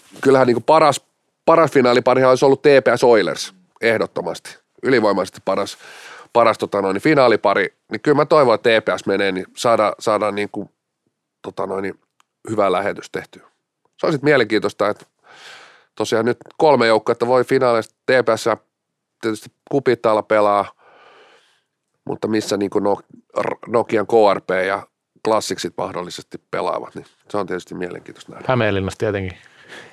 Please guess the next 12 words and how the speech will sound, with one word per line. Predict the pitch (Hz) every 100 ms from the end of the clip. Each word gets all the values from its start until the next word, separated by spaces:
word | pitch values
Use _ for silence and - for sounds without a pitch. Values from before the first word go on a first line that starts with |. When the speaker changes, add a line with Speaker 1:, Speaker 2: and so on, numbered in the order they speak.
| _ _
Speaker 2:
En | 92 98
minä | 104 92 85
tiedä, | - 95 _
kuka | - 95
nyt | 95
heitä. | 95 - - - - -
Mut | 110 110
tota, | 120 123 117 - - _
Speaker 1:
Energia | 135 135 135 90
Speaker 2:
ää, | 85
Speaker 1:
Areenalla, | 85 90 - _ _
Vantaalla. | - 98 82 80